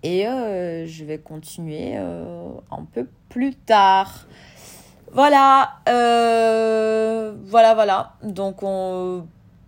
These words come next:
pour ceux qui savent pas encore, euh, j'avais commencé donc le podcast en anglais. Je vais continuer à le faire.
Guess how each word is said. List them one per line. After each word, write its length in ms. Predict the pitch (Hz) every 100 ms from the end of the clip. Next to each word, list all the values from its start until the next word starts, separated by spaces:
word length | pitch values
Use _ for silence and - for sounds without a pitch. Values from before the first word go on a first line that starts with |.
| _ _
pour 160 | 233 -
ceux 240 | - 247
qui 440 | 233 - 220 214
savent 320 | 208 - 202 -
pas 120 | 202
encore, 440 | 196 220 202 185
euh, 300 | 180 170 170
j'avais 300 | 170 170 175
commencé 680 | - 220 208 202 202 - 202
donc 160 | 180
le 100 | 185
podcast 520 | 170 175 175 185 208 - -
en 160 | 269
anglais. 520 | 254 233 214 185 226 -
Je 120 | 190 170
vais 100 | 160
continuer 460 | - 233 - 226
à 60 | 208
le 100 | 180
faire. 500 | - 180 170 254